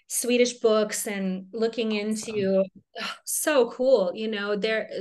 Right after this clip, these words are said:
Speaker 1: the things that were done in sauna, and now it's sort of part of this health and wellness industry and the folk magic and, and folk medicine.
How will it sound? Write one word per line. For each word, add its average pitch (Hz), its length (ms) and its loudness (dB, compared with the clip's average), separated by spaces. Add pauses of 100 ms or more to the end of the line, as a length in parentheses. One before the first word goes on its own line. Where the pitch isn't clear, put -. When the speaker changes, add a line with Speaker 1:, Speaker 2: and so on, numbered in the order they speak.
Speaker 1:
the 214 400 -2
things 381 220 0
that - 120 0
were 214 120 -2
done 208 400 -2
in 196 580 -6 (320)
sauna, 214 560 0
and 233 120 0
now 370 260 2
it's 226 180 0
sort 247 140 0
of 226 160 -6
part 247 180 0
of 233 60 -4
this 196 160 -6
health 220 260 -8
and 190 120 -4
wellness 214 440 -2
industry 190 560 -6
and 190 180 -8
the 190 80 -6
folk 202 320 -8
magic 180 440 -6
and, 185 280 -12
and 190 200 -8
folk 190 200 -6
medicine. 180 680 -8